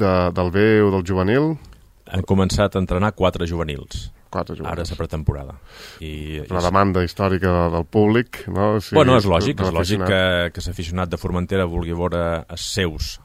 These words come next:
Speaker 2: eh, jugant el primer equip. Eh,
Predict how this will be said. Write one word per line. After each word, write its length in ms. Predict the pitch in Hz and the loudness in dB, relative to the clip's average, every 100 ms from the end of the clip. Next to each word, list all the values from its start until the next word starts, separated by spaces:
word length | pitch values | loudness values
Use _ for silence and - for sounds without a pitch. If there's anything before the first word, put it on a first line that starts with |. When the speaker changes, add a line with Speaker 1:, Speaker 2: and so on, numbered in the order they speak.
| - | -18
Speaker 2:
eh, 160 | 87 87 82 | -14 -12 -8
jugant 240 | 85 85 | -6 -6
el 80 | - | -8
primer 220 | 87 87 | -8 -6
equip. 240 | 113 139 - - - - _ - | -6 -8 -12 -20 -20 -20 _ -12
Eh, 480 | 87 170 - 85 | -8 -6 -6 -6